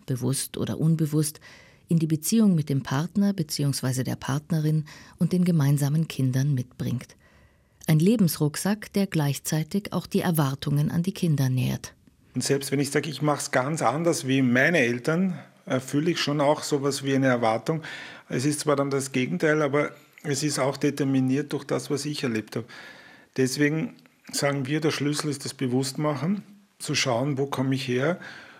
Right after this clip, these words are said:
Speaker 2: Zukunft braucht Herkunft. Das heißt, was ist in meiner Geschichte passiert? Was ist vielleicht auch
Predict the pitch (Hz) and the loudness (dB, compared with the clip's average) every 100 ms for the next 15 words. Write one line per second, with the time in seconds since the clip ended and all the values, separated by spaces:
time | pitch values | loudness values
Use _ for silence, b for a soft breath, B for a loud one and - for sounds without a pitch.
0 | B - 151 151 147 156 - - 131 131 | B -2 0 0 -2 -4 -4 0 0 0
1 | - 120 127 - 175 170 156 151 147 - | -2 -2 0 -2 -4 -4 -2 0 0 -4
2 | B B B B 135 135 170 135 156 143 | B B B B -4 -2 -4 -2 0 2
3 | 131 156 165 - 160 - 156 160 147 160 | 2 0 -2 -4 -4 -4 -2 -2 -2 0
4 | 175 180 143 131 151 143 - 139 139 139 | 0 0 -2 -2 -2 -4 -2 0 0 0
5 | 143 131 | -4 -4